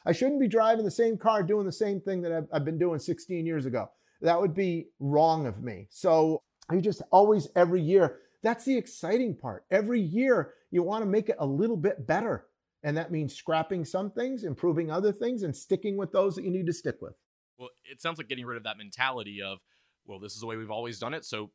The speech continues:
Speaker 2: this is the way we have to do it," right?
Speaker 1: Oh, that, that, that mentality to me, again, those kids, and that's the way we've always done things around here. Well, that's not how we do things here.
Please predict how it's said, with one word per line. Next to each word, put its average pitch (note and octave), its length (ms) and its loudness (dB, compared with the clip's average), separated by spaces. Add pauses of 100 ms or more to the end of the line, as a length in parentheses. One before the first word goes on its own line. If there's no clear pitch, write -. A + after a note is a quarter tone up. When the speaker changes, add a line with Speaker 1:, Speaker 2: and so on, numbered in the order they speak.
(140)
Speaker 2:
this G2 120 -16
is - 20 -14
the A#2+ 80 -10
way B2+ 60 -8
we B2 60 -10
have D3 180 -6
to - 60 -20
do - 180 -20
it," - 180 -20
right? G#2+ 180 -4
Speaker 1:
Oh, D#3 100 -2 (320)
that, - 140 -12 (120)
that, D#3+ 280 -2 (320)
that F3+ 220 8
mentality F#3+ 760 4
to F#3+ 100 -4
me, D#3 440 -2
again, C#3 460 -2 (100)
those D#3+ 480 4
kids, F#3 420 2
and C#3 280 -4
that's D3 220 0
the E3+ 80 -4
way D#3+ 140 2
we've D3+ 180 2
always D#3 260 0
done D#3+ 220 -2
things C#3+ 300 -6
around C3 360 -8
here. B2 360 0 (320)
Well, C#3 340 -8 (140)
that's C3 340 -8
not D#3 180 -6
how C#3 180 -2
we C3+ 180 -4
do B2 220 -6
things A#2 360 -12
here. - 300 -14